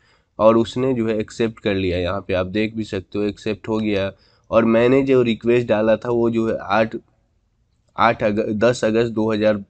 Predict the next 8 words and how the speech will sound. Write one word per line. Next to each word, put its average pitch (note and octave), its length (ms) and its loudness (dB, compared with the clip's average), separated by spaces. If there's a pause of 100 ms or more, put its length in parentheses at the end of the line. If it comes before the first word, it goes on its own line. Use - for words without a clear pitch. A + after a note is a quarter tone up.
(720)
बाईस G#2 300 2
को - 160 0
डाला F#2+ 360 0
था G2 140 -10
यहाँ F#2 220 -4
पे F#2+ 140 -8
दस G2+ 320 -2
अगस्त G#2+ 360 -2